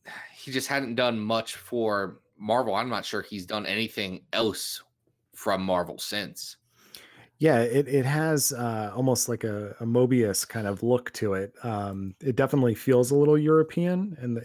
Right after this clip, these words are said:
Speaker 2: in the
Speaker 1: Mm-hmm.
Speaker 2: designs of it, but it, it's just fantastic. So, you know, I'm willing to forgive some of the, uh, emptiness of the story. It's really just an opportunity to kind of poke in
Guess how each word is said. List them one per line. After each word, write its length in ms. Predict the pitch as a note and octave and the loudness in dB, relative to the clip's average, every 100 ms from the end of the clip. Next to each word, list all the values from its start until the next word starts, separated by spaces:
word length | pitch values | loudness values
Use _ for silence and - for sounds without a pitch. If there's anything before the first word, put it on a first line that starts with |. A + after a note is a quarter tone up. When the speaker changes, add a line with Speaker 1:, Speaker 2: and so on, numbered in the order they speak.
| A#2 | -4
Speaker 2:
in 100 | A2 | -4
the 80 | |
Speaker 1:
Mm-hmm. 60 | C3 | -4
Speaker 2:
designs 580 | A#2 G#2 G#2+ A#2 C3 - | -6 -6 -6 -4 -4 0
of 100 | D#3 | 4
it, 200 | E3+ D#3 - - - | 4 2 -6 -16 0
but 220 | C3+ B2 - | 4 4 2
it, 200 | B2 C3 C#3+ | -10 -2 2
it's 180 | D3 | 2
just 260 | - C#3 - | 2 0 0
fantastic. 840 | A#2+ G#2+ - A2+ G#2 - F2+ E2+ | -4 -4 -2 0 0 -2 -8 -6
So, 320 | - C#3+ C#3 - - - - - | 2 4 4 2 -12 -20 -12 0
you 80 | |
know, 120 | D#3+ C3+ | 2 4
I'm 160 | D#3+ F3 | 2 4
willing 260 | G3+ F#3 | 4 2
to 100 | D3 | 0
forgive 680 | C#3 C3+ A2+ C3+ C3+ B2+ A2+ | 0 -2 0 4 4 4 -2
some 400 | - - B2 A#2+ | -6 -2 -2 -2
of 420 | A#2 A2+ A2+ G#2 G2+ | -4 -4 -6 -6 -10
the, 340 | A2 A2 A2 | -8 -6 -6
uh, 340 | G2+ G2+ G2 G2 - _ _ _ _ _ | -6 -8 -10 -14 -18 _ _ _ _ _
emptiness 640 | C3 D3 B2+ C#3+ A#2+ A2 B2+ | 2 2 4 4 4 4 2
of 200 | A#2+ A#2 | 0 0
the 100 | C3 | -2
story. 460 | - D3+ D3+ D#3 | 4 6 6 4
It's 200 | D3 - | 2 4
really 260 | C3+ D3+ D3+ | 6 8 6
just 220 | C3 - | 4 0
an 60 | C3+ | 0
opportunity 640 | A2+ B2 - B2+ A#2+ A2+ | 0 -2 -2 0 0 0
to 60 | |
kind 240 | - A#2 A2 | -4 -6 -6
of 60 | - _ _ _ | -8 _ _ _
poke 360 | - D3 C#3+ C#3+ | 2 4 4 0
in 440 | C3 B2 A#2+ A#2 | 0 0 -2 -4